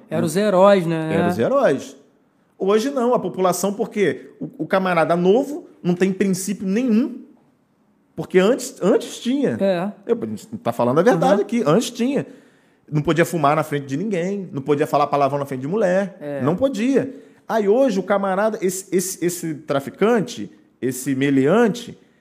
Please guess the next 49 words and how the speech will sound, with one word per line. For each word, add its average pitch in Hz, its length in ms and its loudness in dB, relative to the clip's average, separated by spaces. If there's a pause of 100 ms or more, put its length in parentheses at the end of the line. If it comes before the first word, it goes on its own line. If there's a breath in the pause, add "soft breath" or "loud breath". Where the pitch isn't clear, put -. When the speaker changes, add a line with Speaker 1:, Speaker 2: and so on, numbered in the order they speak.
(180 soft breath)
Speaker 2:
ele 180 180 2
tá 202 140 0
assaltando 214 580 0
o 165 40 -6
camarada 190 460 -2
que 175 60 -8
vai 202 80 0
seis 196 320 -4
horas 190 220 2
da 170 100 -2
manhã 170 380 -4
no 190 160 -6
ponto, 226 460 -4
cara, 113 200 -10
pra 160 100 -8
trabalhar 156 400 -2
com 185 80 -10
o 175 40 -8
celularzinho 190 560 -4
dele. 185 240 0
O 180 40 -12
cara 175 160 -6
vai 170 140 -2
lá 185 80 -4
e 196 40 -8
toma. 185 460 -6
Speaker 1:
Uhum. 165 440 -4 (440)
Speaker 2:
Porque - 220 -6
nem 226 160 0
em 254 40 -2
casa 220 280 2
ele 240 100 -2
não, 247 140 -8
não 226 140 -2
tem 240 140 0
mais 233 180 -2
referência 226 420 -2
nenhuma, 247 360 -4
tá 196 140 -4
tudo 185 260 -8
bagunçado. 226 680 -2 (200 loud breath)
E 202 140 0
é - 20 8
esse 233 200 2
povo 233 260 2
que - 60 -16
tá 269 100 0
na 262 80 -2
igreja. 240 540 4